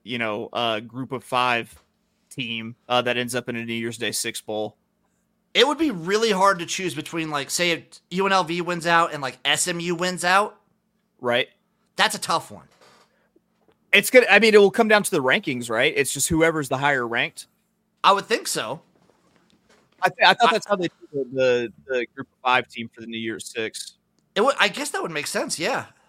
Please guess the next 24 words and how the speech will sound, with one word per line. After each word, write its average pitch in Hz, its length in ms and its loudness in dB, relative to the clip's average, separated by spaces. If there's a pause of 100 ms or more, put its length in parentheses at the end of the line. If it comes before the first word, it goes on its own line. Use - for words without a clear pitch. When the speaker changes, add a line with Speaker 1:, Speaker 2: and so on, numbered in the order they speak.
(1900)
Speaker 2:
Uh, 170 180 0
Speaker 1:
So 160 140 4
Speaker 2:
at 147 60 2
that 262 240 2
point, 185 340 -4
Speaker 1:
it - 1400 -14
would, 165 120 -4
Speaker 2:
uh, - 100 -18 (540)
Speaker 1:
higher, 180 240 -4 (100)
higher 175 240 -2
ranked 160 300 -6 (180)
team 180 160 -12
would 143 180 -6
be, 123 420 -6 (340)
and 131 100 -6
U 170 140 0
N 185 80 -2
L 165 120 2
V 160 200 -4
would 151 100 0
have 156 240 0
to - 80 -18
crack, 143 380 -4 (180)
like, 123 200 -4